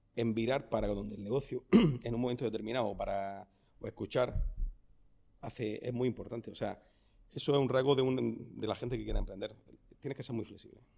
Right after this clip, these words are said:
O sea, tú puedes tener una idea, pero si el negocio te pide que tires por otro sitio, cambia. Y es lo mejor que puedes hacer. O sea, nosotros empezamos intentando tener una cafetería.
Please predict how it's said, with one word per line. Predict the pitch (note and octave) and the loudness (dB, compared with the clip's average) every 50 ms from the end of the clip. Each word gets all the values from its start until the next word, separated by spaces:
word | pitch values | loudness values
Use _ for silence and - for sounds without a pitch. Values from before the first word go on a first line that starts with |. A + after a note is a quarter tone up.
| - - _ | -20 -20 _
O | - | -16
sea, | - G2 F#2 | -14 -14 -8
tú | F#2+ A2 A2 G#2+ | -4 -2 -2 -2
puedes | G2+ A2+ G#2+ G#2 | -2 -2 -2 -2
tener | - G#2+ G#2 | -2 -4 -4
una | G2+ G2+ | -4 -4
idea, | G2 A2 B2+ C#3+ C#3 A#2 | -2 0 0 0 -2 -2
pero | A2 F2 F#2 F#2+ - | -6 -8 -8 -8 -10
si | - - - G2 | -10 -10 -10 -10
el | F#2+ G2 G2 | -10 -10 -8
negocio | G2 G#2 A2 A2+ - - A#2 G2 | -8 -6 -6 -6 -6 -8 -8 -8
te | G2+ G#2 G#2 | -8 -8 -8
pide | G#2+ G#2+ G#2 G2 | -6 -6 -6 -6
que | G2 G#2 | -8 -8
tires | G#2 G#2 G#2 - | -8 -8 -8 -10
por | A2+ G2+ G#2+ | -12 -14 -16
otro | G2 F#2+ F2 | -16 -16 -16
sitio, | - A2 A#2 B2+ C#3 - - - - - - - - - - - - | -16 -14 -14 -14 -16 -16 -20 -20 -20 -20 -20 -20 -20 -20 -20 -18 -10
cambia. | - G2+ F#2 F2 - - - - - - - - - - - - - - - - - - - - _ _ - - - - - - - _ - | -8 -6 -6 -6 -8 -14 -20 -20 -20 -20 -20 -20 -20 -20 -20 -20 -20 -20 -20 -20 -20 -20 -20 -20 _ _ -20 -20 -20 -20 -20 -20 -20 _ -8
Y | - G#2+ G2 G2 G2 G2+ | -6 -6 -4 -4 -2 -2
es | A2 A#2 | 0 0
lo | A2+ A2 | 0 -2
mejor | A2 G2+ - G#2+ | -2 -4 -6 -6
que | G#2+ G2 | -6 -4
puedes | G2+ F#2 - | -4 -4 -4
hacer. | - - | -6 -10
O | - | -10
sea, | - - G2 F#2+ | -10 -10 -10 -8
nosotros | F#2 - - G#2+ G#2+ | -2 2 2 2 2
empezamos | G#2+ A2 A2 - A#2+ B2 C3+ E3 - - - - - - - - - - - - - - - - _ _ - - - - - - - _ _ _ _ _ _ - | 2 -2 -6 -4 -4 -4 -4 -6 -8 -12 -20 -20 -20 -20 -20 -20 -20 -20 -20 -20 -20 -20 -20 -20 _ _ -20 -20 -18 -16 -16 -16 -18 _ _ _ _ _ _ 6
intentando | A#2 A2+ - F#2+ F#2 G2 F#2+ F#2+ G2 | 8 8 8 8 4 -2 -6 -6 -6
tener | G#2+ G2 G2+ | -6 -4 -4
una | A2+ C3 | -4 -6
cafetería. | B2+ A2 F#2+ - - A#2 A#2+ | -6 -10 -16 -18 -18 -20 -20